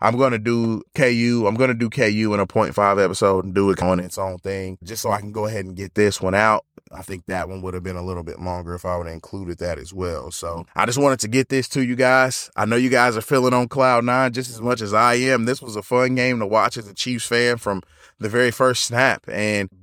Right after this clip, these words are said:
good the Raiders, the, good that the Chiefs were able to dominate the Raiders the way that they were this season. There was a lot of talk about if the Raiders were better than the Chiefs.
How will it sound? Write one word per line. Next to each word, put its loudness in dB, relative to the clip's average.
good 4
the 4
Raiders, 4
the, -6
good 0
that -4
the -6
Chiefs -2
were 4
able 2
to 0
dominate 2
the -2
Raiders 2
the -8
way 2
that -4
they 2
were 4
this 0
season. -4
There 2
was 0
a 2
lot 4
of 2
talk 2
about 2
if -4
the -2
Raiders -2
were -8
better 2
than -18
the -18
Chiefs. -8